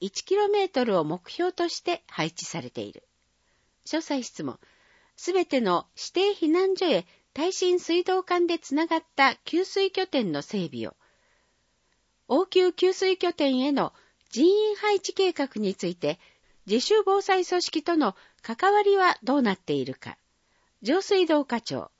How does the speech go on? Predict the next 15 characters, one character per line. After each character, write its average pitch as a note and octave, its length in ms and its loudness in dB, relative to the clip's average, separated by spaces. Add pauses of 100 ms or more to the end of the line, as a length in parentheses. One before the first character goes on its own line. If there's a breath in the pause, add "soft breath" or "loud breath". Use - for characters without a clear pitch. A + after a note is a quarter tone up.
(540)
被 C4 140 -6
災 G#4+ 260 2
時 C4 160 -2
の D#3 280 -2
応 D4+ 140 0
急 F4+ 280 0
給 F4 180 0
水 F4 240 -2
活 D4+ 300 -2
動 F#3 160 2
に D#3+ 140 -4
関 G3+ 220 -4
し - 100 -10
て C#3 120 -4
は、 C#3 180 -4